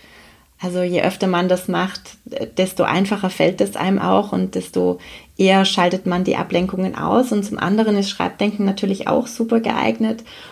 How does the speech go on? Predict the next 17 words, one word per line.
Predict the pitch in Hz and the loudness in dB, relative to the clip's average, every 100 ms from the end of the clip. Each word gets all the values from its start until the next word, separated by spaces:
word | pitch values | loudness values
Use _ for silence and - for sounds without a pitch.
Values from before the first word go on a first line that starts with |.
| - | -8
um | - 220 220 220 220 220 | 2 4 6 6 4 4
zu | 233 | 2
strukturieren. | - - 233 233 233 226 262 160 175 - | 4 4 2 4 4 6 4 4 -2 -4
Ja, | - 180 | -4 -4
also, | 175 180 175 170 - - - - - | -4 -4 -4 -8 -16 -18 -20 -16 -8
ähm, | 190 180 90 - | -4 -4 -6 -6
ich | 190 - - | -8 -8 -8
verwende | - 185 185 185 | -4 2 2 2
Schreibdenken | 190 - 175 175 175 185 185 | 0 0 0 0 -2 0 -4
sehr, | 180 - 160 185 | -4 0 0 2
sehr | 190 - | 0 2
oft, | 175 - - | 0 -4 -6
um | 180 180 170 | -4 -4 -4
wirklich | 175 180 190 - | -4 -2 -4 -2
Texte | 180 - - | -4 -4 -10
zu | - 190 | -4 -4
strukturieren. | - - - 180 180 196 208 214 | -4 -6 -6 -6 -2 0 0 -2